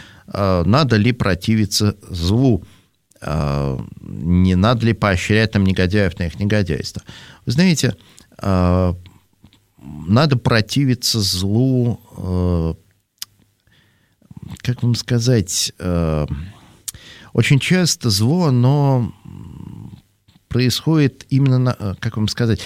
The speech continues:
любое зло выдает себя за борца со злом. Вот там у Гитлера не было Гитлера, понятно, чтобы там с ним воевать,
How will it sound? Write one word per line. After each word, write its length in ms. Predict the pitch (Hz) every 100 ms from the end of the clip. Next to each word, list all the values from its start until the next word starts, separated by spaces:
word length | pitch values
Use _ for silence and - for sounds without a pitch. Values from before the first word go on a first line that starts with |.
| - -
любое 360 | 147 156 175
зло 240 | 131 196 214
выдает 460 | 127 127 151 180
себя 300 | - 113 143
за 100 | 120
борца 340 | 113 104 - 120
со 160 | 104
злом. 380 | 92 101 98 - - - _ _ _ _ _ _ _ -
Вот 240 | 107 120
там 200 | 131 113 - - -
у 100 | 127
Гитлера 340 | 214 175 165 160
не 140 | 240
было 240 | 151 139
Гитлера, 380 | 127 151 - 98
понятно, 440 | - 123 110 90 85
чтобы 280 | - 95
там 220 | 90 98 92
с 100 | 117
ним 140 | 107
воевать, 420 | 123 151 254 -